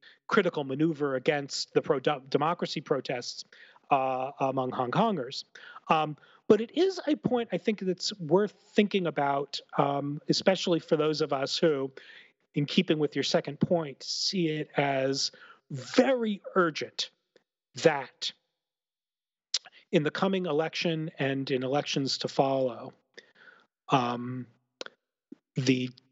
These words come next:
the mode of politics represented by Trump and the current leaders of the Republican Party is soundly rejected. I think that's gotta be right.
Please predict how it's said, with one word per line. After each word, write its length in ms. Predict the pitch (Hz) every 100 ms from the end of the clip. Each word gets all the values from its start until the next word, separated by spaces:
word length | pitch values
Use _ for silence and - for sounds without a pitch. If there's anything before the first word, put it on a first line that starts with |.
| _ - _
the 300 | 143 131 123 127
mode 360 | 143 170 196
of 120 | 170
politics 800 | - 147 143 139 - 127 - -
represented 680 | 135 135 135 123 131 135 127
by 520 | 127 127 120 123 123 - _ _ -
Trump 440 | - 156 139 131 -
and 120 | 120
the 60 | 123
current 640 | - 151 147 139 135 - -
leaders 460 | 131 139 135 123 - -
of 260 | 135 123
the 120 | 123 113 - - -
Republican 600 | 120 - 135 131 120 120
Party 480 | 147 131 120 113 - - - - -
is 140 | 123
soundly 960 | - - - 165 170 190 165 120 - - _ _ _ _ _ _ _ _ _ -
rejected. 560 | 139 139 - - - - _ _ _ _ _ _ _ _ _ _ -
I 60 |
think 200 | 160 156
that's 200 | 151 -
gotta 320 | - 175 160 143
be 120 | 139
right. 180 | 117